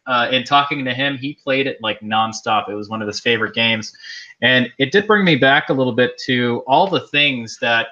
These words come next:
kind of come in the old Nintendo games. So uh, let's see. I can pull this out. Ah, it's getting stuck on there.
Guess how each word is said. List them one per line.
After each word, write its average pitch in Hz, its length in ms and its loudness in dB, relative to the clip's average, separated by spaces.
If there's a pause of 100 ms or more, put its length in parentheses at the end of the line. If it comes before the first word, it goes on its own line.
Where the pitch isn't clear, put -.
kind 151 140 -4
of - 120 -8
come 147 420 -4
in 131 200 -10
the 120 160 -8
old 131 380 -4
Nintendo 117 460 -4
games. 98 320 -6
So 110 280 0 (600)
uh, 110 180 2
let's 117 240 -2
see. 107 280 0 (400)
I - 100 -20
can - 200 -20
pull - 100 -6
this - 180 -12
out. 107 340 -2 (1500)
Ah, - 280 -4 (720)
it's - 120 -20
getting 113 160 -12
stuck 107 260 -8
on 107 120 -6
there. 110 220 -4